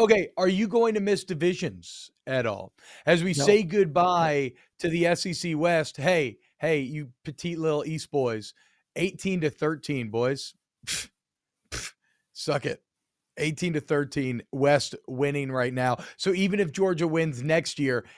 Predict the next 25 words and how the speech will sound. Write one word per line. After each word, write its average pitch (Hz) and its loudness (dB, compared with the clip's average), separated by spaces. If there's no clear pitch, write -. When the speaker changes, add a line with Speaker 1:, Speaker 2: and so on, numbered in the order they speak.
Speaker 1:
eighteen 160 0
to 147 2
fourteen, 131 -2
West 127 0
reigns 120 -2
supreme. 107 -6
Let's 120 -14
ride, 110 -4
dude. 107 -10
In 180 2
the 185 2
thirty 254 4
years 240 4
Speaker 2:
Yeah. 175 -2
Speaker 1:
when 185 2
it's 165 0
all 214 8
Speaker 2:
You 226 12
keep, 262 10
Speaker 1:
said 208 10
Speaker 2:
you 240 12
Speaker 1:
and 208 2
Speaker 2:
keep 262 12
Speaker 1:
done, 180 12
Speaker 2:
pump-, 147 2